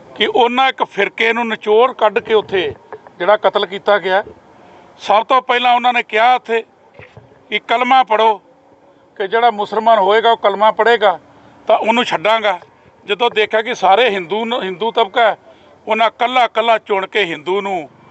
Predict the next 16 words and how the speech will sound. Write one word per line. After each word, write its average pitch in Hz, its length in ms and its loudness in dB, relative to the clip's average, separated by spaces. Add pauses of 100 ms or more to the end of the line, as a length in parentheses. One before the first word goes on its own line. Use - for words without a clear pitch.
(240)
ਉੱਥੇ 185 260 0
ਉਹਨਾਂ 208 180 4
ਮਾਰਿਆ, 175 400 4
ਕੋਹ 220 260 0
ਕੋਹ 196 160 -2
ਕੇ 196 140 -2
ਮਾਰਿਆ। 147 460 -2 (500)
ਇਹਦੀ 208 220 0
ਮੈਂ 202 140 -2
ਸਖਤ 185 400 -4
ਨਿੰਦਾ 180 340 -2
'ਚ 170 80 -4 (1000)
ਕਰਦਾ, 175 400 2
ਉਹਦੀ 190 320 -2
ਨਿਖੇਧੀ 180 440 -2
ਕਰਦਾ। 196 480 0